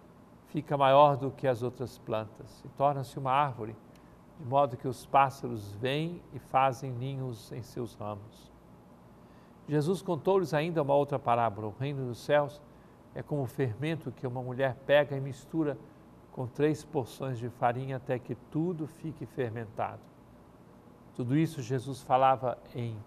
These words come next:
parábolas às multidões. Nada lhes falava sem usar parábolas, para se cumprir o que foi dito pelo profeta: "Abrirei a boca para falar em parábolas. Vou proclamar coisas escondidas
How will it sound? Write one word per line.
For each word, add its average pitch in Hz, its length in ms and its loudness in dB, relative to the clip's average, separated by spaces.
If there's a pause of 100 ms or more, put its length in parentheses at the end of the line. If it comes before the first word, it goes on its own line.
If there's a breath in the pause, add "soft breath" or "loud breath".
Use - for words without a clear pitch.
parábolas 120 1040 0 (920)
às 131 400 4
multidões. 113 920 -8 (720)
Nada 147 340 4
lhes 139 240 -6
falava 131 460 4
sem 127 220 -8
usar 117 320 0
parábolas, 147 760 2 (680 loud breath)
para 143 320 8
se - 180 -4
cumprir 143 400 -2
o 139 60 -4
que 139 160 -2
foi 135 200 -2
dito 127 300 -4
pelo 120 260 -4
profeta: 110 720 -4
"Abrirei 113 540 0
a 123 60 0
boca 131 360 -2
para 117 260 -4
falar 117 340 0
em 117 80 -8
parábolas. 110 680 -4 (680 loud breath)
Vou 131 120 -2
proclamar 139 580 2
coisas 123 360 -2
escondidas 123 880 -4